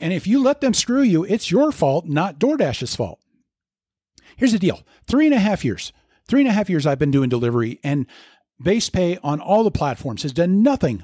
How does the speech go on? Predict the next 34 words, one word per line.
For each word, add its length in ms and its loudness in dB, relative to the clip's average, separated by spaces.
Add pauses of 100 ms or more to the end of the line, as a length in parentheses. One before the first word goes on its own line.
but 160 -4
go 220 2
down. 380 -4 (720)
And 160 2
yet 180 2
I 60 0
still 320 0
make 260 2
more 240 2
money 480 2 (580)
than 220 0
what 120 4
I 100 2
did 180 0
three 140 -2
and 100 0
a 40 4
half 200 -2
years 220 2
ago. 280 -6 (400)
I 200 0
make 200 0
more 280 0
per 320 -2
hour. 400 2
I 100 -8
make 260 -6
more 440 2 (500)
just 180 -8
all 140 2
the 60 -2
time 400 0 (360)
because 800 0 (720)
of 180 -2